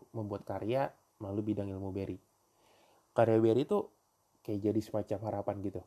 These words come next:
Kayak gue buka grup nih, misalnya tiba-tiba ada yang ngomong, "Wah, ini pemerintah nyusahin nih bikin ini," atau ada yang nge-share, eh, Instagram isinya marah-marah, "Ah, kelompok ini kerjanya begini-begini aja."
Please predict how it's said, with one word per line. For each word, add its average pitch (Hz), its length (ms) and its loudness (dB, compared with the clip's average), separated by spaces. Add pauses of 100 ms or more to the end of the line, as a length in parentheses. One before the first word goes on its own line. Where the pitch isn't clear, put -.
(160)
Kayak 107 160 2
gue 135 80 10
buka 120 240 4
grup 107 240 2
nih, 98 80 -10 (160)
misalnya 113 400 -2
tiba-tiba 113 400 -2 (480)
ada 107 160 -4
yang 101 80 -4
ngomong, 113 320 -6
"Wah, 262 240 -4
ini 254 80 -4
pemerintah 208 400 -6
nyusahin 202 320 -4
nih 208 160 -6
bikin 180 240 -6
ini," 175 240 -4
atau 147 240 0
ada 139 80 2
yang 120 160 -2
nge-share, 120 480 -2
eh, 110 520 0 (640)
Instagram 120 480 2
isinya 131 240 0
marah-marah, 123 400 -2
"Ah, 208 160 -6
kelompok 180 400 -4
ini 196 80 -4
kerjanya 180 400 -4
begini-begini 165 560 0
aja." 175 320 -2